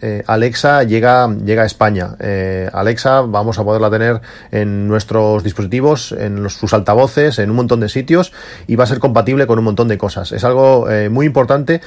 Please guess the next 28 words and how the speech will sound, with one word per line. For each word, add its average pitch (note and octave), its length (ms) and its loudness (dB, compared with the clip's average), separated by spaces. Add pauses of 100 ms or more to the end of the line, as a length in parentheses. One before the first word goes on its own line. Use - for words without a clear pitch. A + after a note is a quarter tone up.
(240)
y - 20 0
no D#3+ 80 4
solamente D#3+ 380 4
por A#2+ 160 4
el A#2+ 80 2
hecho A#2+ 260 0
de, G#2+ 240 2
de, G2 480 -6
de G2 140 -4
Alexa A2+ 280 -2
en G#2 80 -2
sí, C#3+ 280 0
sino A2 340 -2
por, G#2+ 400 0
eh, G2+ 320 -2
con G#2+ 140 -2
estos A#2+ 240 -4
precios B2 240 -4
tan B2 120 0
competitivos, A#2 640 0
con A2 200 -2
la G2+ 100 -2
gran A#2 220 -4
compatibilidad, A#2+ 720 0 (320)
mm, A#2+ 160 -4
que A2 300 0
tiene A#2+ 220 0
Alexa A2 580 0